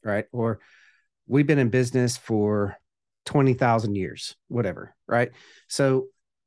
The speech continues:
the very first thing that you need to do is you need to answer three things, okay? When a, a, a visitor comes to your site, and you need to do it within three seconds, okay? The very first thing is,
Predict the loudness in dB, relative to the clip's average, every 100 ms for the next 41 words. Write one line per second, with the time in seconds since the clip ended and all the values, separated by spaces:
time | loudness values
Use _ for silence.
0 | _ _ _ _ _ -14 -14 -16 -4 -4
1 | 0 2 2 2 0 0 0 -2 -4 2
2 | 4 4 2 0 0 0 -2 -2 0 0
3 | -2 -4 -4 -2 0 -2 -4 -4 -8 -12
4 | -6 -2 -2 -2 -2 0 0 -4 -10 -10
5 | -10 _ -10 -4 -2 -4 -10 -20 -6 -2
6 | 0 -2 -4 -6 -6 -4 -4 -6 -8 -4
7 | -4 -4 -4 -4 -4 -4 -2 -2 -2 0
8 | 2 2 2 0 -2 -6 -4 -4 -4 -6
9 | -8 -16 -10 -6 -6 -2 -2 0 -2 0
10 | 0 0 -2 -4 -4